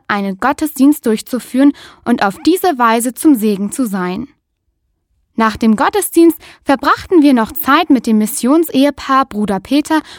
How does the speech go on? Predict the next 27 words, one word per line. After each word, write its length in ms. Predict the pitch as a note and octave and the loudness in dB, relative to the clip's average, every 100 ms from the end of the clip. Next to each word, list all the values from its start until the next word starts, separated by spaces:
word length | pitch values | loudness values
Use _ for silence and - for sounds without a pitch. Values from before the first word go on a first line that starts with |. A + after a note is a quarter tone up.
| - | 0
und 140 | D#4 | 0
Schwester 340 | - F4 - D#4 | 2 -2 0 2
Luba 420 | A#3+ B3+ A3 A#3 - _ | 2 0 0 -2 -4 _
und 160 | - G#3+ | -2 0
lernten 400 | C4+ G4 F#4 C#4+ | 2 0 2 2
die 80 | A#3 | 2
beiden 380 | G#3 G#3+ C4 | 0 2 2
näher 240 | A3+ G#3+ C4+ | 2 0 -2
kennen. 520 | - G3 F#3 - C4 _ _ _ _ _ _ _ _ _ _ | -4 -6 -4 -6 -10 _ _ _ _ _ _ _ _ _ _
Unser 280 | D4 D#4 F4 | 0 2 4
nächstes 420 | F4 C5 - D#4 | 2 0 -4 -4
Ziel 320 | - C4+ C#4 A3 | 2 4 4 2
war 160 | G#3+ | -2
die 120 | G3 | -4
kleine 360 | - C#4 E4 F4 | -4 0 2 0
Stadt 400 | - A#3+ C4 - | -2 -2 -2 -4
Krivodol, 720 | - B3 C#4+ B3+ F#3+ F#3+ - - _ _ _ | -4 0 0 0 -4 -6 -10 -16 _ _ _
etwa 300 | A#3 - G#3+ | -6 -2 -4
zwei 260 | - C#4+ D#4+ - | -2 0 0 0
Autostunden 800 | C#4 D4+ C4+ - C4 A#3+ B3 - - | -2 -2 -4 2 2 4 0 0 0
nördlich 400 | D4+ G#4 F4+ - | 0 0 -4 -4
von 200 | - C4+ | 2 2
Sofia. 540 | D4+ - A3 F#3 C2+ - _ _ _ _ _ _ - | 2 -2 -4 -4 -6 -12 _ _ _ _ _ _ 0
Dies 200 | A#4 - | 0 2
sollte 320 | D4 D#4+ D4+ | 0 2 0
der 140 | A3+ - | 0 0
Ausgangspunkt 880 | D#4+ - C4+ A#3 - - B3+ D#4+ | 0 0 0 0 -4 -2 2 2